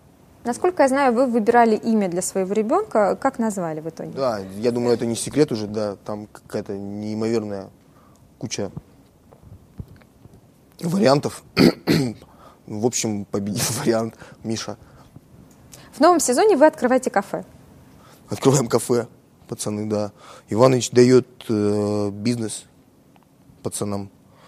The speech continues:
Speaker 2: И всё, и они вроде бы понимают, что сейчас мир заиграет новыми красками. Вот оно всё, жизнь, сейчас можно вдохнуть. Есть откуда качать деньги, но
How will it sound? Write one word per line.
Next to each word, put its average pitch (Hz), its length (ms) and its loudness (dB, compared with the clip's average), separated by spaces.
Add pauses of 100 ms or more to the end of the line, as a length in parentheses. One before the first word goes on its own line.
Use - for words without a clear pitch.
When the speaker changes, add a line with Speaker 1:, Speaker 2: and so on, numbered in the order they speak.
(180)
Speaker 2:
И 107 80 -6
всё, 139 240 4
и 131 40 10
они 127 260 6
вроде 135 240 6
бы 123 340 8
понимают, 127 400 4
что - 140 -8
сейчас - 320 -2
мир 123 180 0
заиграет 113 420 0
новыми 113 280 -4
красками. 110 420 -6 (580)
Вот 120 220 6
оно 107 160 -6
всё, 113 380 -4
жизнь, 113 360 -4
сейчас - 220 -6
можно 110 240 -4
вдохнуть. 110 600 -8 (1000)
Есть - 500 -8
откуда 110 360 -6
качать 110 360 -4
деньги, 110 280 -2
но 123 340 -2